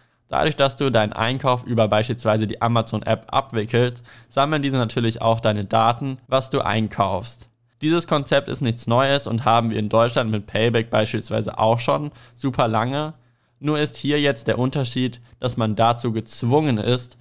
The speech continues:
und dies nicht umgehen kann. Ob das dann zu viel Überwachung ist,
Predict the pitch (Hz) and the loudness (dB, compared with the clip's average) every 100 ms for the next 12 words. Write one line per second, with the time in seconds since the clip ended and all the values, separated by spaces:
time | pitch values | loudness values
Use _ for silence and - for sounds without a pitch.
0 | _ 135 127 117 120 127 151 - 127 113 | _ -4 -2 -2 0 0 -2 -2 0 2
1 | 113 104 104 107 101 101 113 - _ _ | 2 0 -2 -4 -4 -8 -14 -20 _ _
2 | 117 120 135 160 147 135 120 107 - 151 | -8 -2 -2 0 -2 -2 -4 -6 -6 -2
3 | 170 156 139 127 127 131 113 123 120 - | 0 2 4 4 2 0 0 0 -2 -8